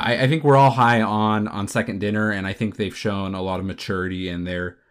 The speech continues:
their willingness to do kind of what's right for the player to create a, a great product for the player. Well, uh, kind of shifting gears a little bit here to our second question.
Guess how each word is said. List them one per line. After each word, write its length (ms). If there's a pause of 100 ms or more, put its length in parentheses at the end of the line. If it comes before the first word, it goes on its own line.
(120)
their 160
willingness 720
to 140
do 280
kind 200
of 60
what's 260
right 160
for 80
the 80
player 440
to 120
create 420
a, 240
a 60
great 280
product 440
for 120
the 80
player. 540 (1700)
Well, 320
uh, 340
kind 260
of 40
shifting 320
gears 300
a 80
little 220
bit 180
here 300
to 240
our 160
second 380
question. 680